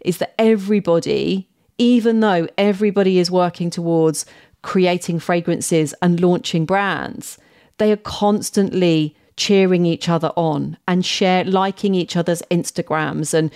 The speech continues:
sharing each other's stuff, you know? And I think if you're in a group like that,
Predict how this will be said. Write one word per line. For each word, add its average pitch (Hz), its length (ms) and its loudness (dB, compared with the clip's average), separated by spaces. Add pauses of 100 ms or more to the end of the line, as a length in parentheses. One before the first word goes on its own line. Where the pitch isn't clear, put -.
(180)
sharing 196 560 2
each 170 260 -2
other's 156 240 0
stuff, - 500 -4
you 165 160 -4
know? 175 320 2 (540)
And 196 120 -2
I 196 80 -4
think 190 520 -4 (1200)
if 202 200 -2
you're 190 200 2
in 180 80 2
a 175 60 0
group 214 440 0
like 170 340 -4
that, - 380 -6